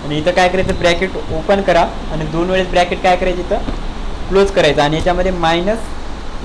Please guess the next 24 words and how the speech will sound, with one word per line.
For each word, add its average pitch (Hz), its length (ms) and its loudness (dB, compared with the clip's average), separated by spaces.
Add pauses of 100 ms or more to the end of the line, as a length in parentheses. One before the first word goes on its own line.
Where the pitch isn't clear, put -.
इयर 196 200 2
लिहायचं. 135 280 0
असं - 680 -10
मायनस 170 400 -2
इयर 185 160 0
घेतल्यानंतर 180 480 -4
याच्यामध्ये 180 400 -4
काय 175 160 2
करायचं, 180 320 -4
ब्रॅकेट 175 380 0
परत 190 300 0
ओपन 175 320 -2
घ्यायचं, - 840 -6
आणि 165 140 -6
ओपन 165 340 -2
ब्रॅकेट 196 380 -2
केल्याच्या 196 300 -2
नंतर 180 260 -4
याला 175 200 0
काय 185 180 0
करायचं, 190 260 -6
याच्यामध्ये 190 340 -2
आपल्याला 185 260 -2
आता 180 180 -2